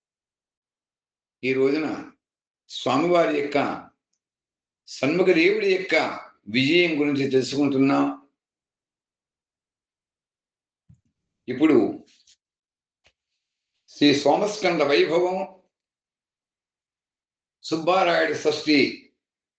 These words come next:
కథాభాగంలో మనం ఐదో భాగంలో ఈ రోజున ప్రత్యేకంగా కార్తికేయుడి యొక్క విజయం గురించి మనం ఆ అంశాలన్నీ కూడా తెలుసుకోవడానికి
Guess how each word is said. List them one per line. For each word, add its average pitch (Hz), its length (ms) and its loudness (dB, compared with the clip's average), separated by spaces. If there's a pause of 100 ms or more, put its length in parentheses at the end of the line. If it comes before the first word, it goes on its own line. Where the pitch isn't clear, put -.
(100)
కథాభాగంలో 151 1000 -2 (1600)
మనం 147 280 2
ఐదో 185 320 0
భాగంలో 165 580 -2
ఈ 156 120 -2
రోజున 156 480 -4 (600)
ప్రత్యేకంగా 156 880 0 (1400)
కార్తికేయుడి 151 640 0
యొక్క 143 160 2
విజయం 160 520 2
గురించి 151 260 -4
మనం 139 400 -2 (1200)
ఆ 127 120 -8
అంశాలన్నీ 135 580 -2
కూడా 127 240 2
తెలుసుకోవడానికి 117 920 -2